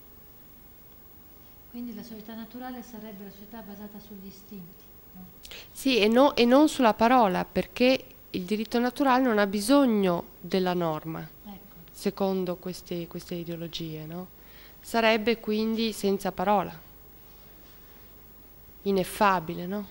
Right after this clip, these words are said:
Speaker 2: Starebbe fuori dalla parola. Invece il diritto positivo sarebbe quello normatizzato, no?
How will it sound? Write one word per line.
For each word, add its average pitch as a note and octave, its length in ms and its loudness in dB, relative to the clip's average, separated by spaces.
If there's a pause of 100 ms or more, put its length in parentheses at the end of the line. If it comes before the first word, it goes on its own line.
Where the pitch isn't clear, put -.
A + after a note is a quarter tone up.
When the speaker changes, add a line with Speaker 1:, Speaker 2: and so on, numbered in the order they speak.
Speaker 2:
Starebbe F#3+ 460 -6
fuori G#3 300 -4
dalla F3+ 200 -10
parola. E3 320 -12 (1700)
Invece A3+ 320 0
il F#3 80 -4
diritto G#3 340 -2
positivo B3+ 720 -4 (260)
sarebbe F3+ 1200 -6 (160)
quello F#3 280 -4
normatizzato, G3 1300 -2
no? F#3+ 180 -12